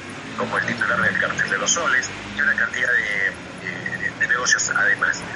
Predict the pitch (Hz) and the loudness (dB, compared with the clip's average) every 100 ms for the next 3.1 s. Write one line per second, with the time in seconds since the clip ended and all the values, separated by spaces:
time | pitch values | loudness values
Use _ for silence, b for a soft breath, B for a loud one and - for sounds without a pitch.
0 | B - - - - - - - - - | B -4 0 2 4 2 0 -4 -4 -4
1 | 123 127 135 127 - 120 - 104 - - | -4 0 0 0 0 -2 0 0 2 2
2 | - - - - - 113 - - 135 104 | 0 -4 0 2 2 2 2 2 2 2
3 | 90 | 0